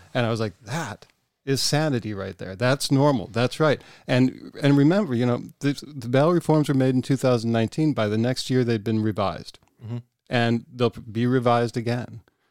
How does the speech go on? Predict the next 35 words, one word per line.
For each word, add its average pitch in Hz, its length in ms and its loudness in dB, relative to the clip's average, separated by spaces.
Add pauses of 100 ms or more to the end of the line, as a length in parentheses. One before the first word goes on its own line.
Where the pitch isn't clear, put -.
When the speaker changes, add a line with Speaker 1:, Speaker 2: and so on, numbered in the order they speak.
(180)
Speaker 1:
you 120 100 0
know, 110 160 2
but, 120 240 -4 (500)
but 120 120 -6
you 117 100 -2
can't, 160 380 0
like, 127 260 -6 (260)
you 120 100 -10
can't 165 260 0
take - 480 -2 (120)
a 131 80 -2
step - 300 0
toward 123 240 -2
humanity 113 720 -2 (340)
and 123 160 0
then 123 120 2
take 123 220 -2
three 131 280 -4
steps - 360 -4
back 113 360 -4
because 104 560 -6 (500)
it 131 80 -4
was 110 180 -4
uncomfortable, 104 760 -8
Speaker 2:
Mm-hmm. 101 220 -10 (120)
Speaker 1:
you 110 80 -6
know, 101 300 -4 (260)
or 120 140 0
because 113 420 0
there 117 160 0
were, 110 260 0
there 110 220 -4
was 104 160 -2
anecdotal 110 720 0
evidence 107 560 -4